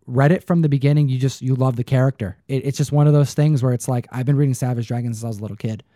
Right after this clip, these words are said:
Like, I just, I know Savage Dragon like a character, like I know any other superhero in Marvel or D C because it came out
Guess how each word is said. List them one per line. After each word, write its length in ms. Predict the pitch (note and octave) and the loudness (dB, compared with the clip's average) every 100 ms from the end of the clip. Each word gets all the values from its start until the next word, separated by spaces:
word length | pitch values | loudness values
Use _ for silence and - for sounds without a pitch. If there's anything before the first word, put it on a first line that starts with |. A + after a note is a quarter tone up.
| _ _ - | _ _ -10
Like, 120 | B2 | -8
I 120 | C3+ C3+ | -4 -2
just, 200 | B2+ - | -2 -4
I 100 | C3 | -4
know 260 | B2 A#2+ C3 | 0 0 0
Savage 340 | - C3 C3 | 0 -2 -2
Dragon 320 | C3 B2+ B2+ | -2 -2 -2
like 140 | B2 A#2+ | -2 -4
a 60 | |
character, 400 | A#2 C3 A#2+ C#3 | -4 -4 -4 -6
like 140 | A#2 A#2+ | -6 -4
I 60 | |
know 360 | A#2 A2+ A2 A2+ - _ _ _ | -4 -2 -2 -6 -10 _ _ _
any 240 | D#3 D#3 | 0 2
other 160 | C#3+ C3 | 4 2
superhero 540 | - C3+ C3 A2+ A#2+ | -2 -4 -2 -4 -4
in 60 | A2 | -4
Marvel 280 | G#2+ A2+ A#2 | -4 -4 -6
or 80 | A2 | -6
D 160 | G#2+ | -8
C 220 | G#2+ C3 | -6 -6
because 340 | A#2 A2+ A#2 G#2 | -4 -6 -6 -8
it 100 | - | -8
came 260 | - A#2+ | -4 -2
out 280 | A2 C3+ B2+ | 2 0 0